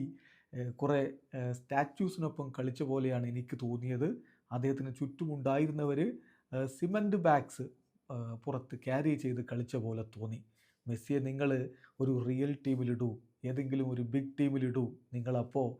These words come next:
യഥാർത്ഥ സിംഹത്തെ കാണും. മെസ്സി ഇപ്പോഴും കളിക്കുന്ന അദ്ദേഹത്തിന് ഈ കളിയോടുള്ള സ്നേഹം കൊണ്ടാണ്. മറ്റൊരു താരത്തിനും ചെയ്യാൻ പറ്റാത്ത കാര്യങ്ങൾ ഇപ്പോഴും അദ്ദേഹത്തിന് ചെയ്യാൻ പറ്റും.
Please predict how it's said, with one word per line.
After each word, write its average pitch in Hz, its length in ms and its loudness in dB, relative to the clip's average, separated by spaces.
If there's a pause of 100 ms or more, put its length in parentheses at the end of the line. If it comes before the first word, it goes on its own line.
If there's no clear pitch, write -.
(260)
യഥാർത്ഥ 131 760 0
സിംഹത്തെ 127 580 -4
കാണും. 127 360 0 (520)
മെസ്സി 147 300 4 (360)
ഇപ്പോഴും 156 420 0
കളിക്കുന്ന 135 460 0
അദ്ദേഹത്തിന് 123 440 -2 (340)
ഈ 127 80 0 (100)
കളിയോടുള്ള 139 600 4
സ്നേഹം 123 400 -4
കൊണ്ടാണ്. 135 420 2 (500)
മറ്റൊരു 131 340 0
താരത്തിനും 143 640 0
ചെയ്യാൻ 135 400 0
പറ്റാത്ത 156 500 -2
കാര്യങ്ങൾ 127 440 0 (340)
ഇപ്പോഴും 127 600 0
അദ്ദേഹത്തിന് 120 480 -6
ചെയ്യാൻ 123 420 0
പറ്റും. - 400 -2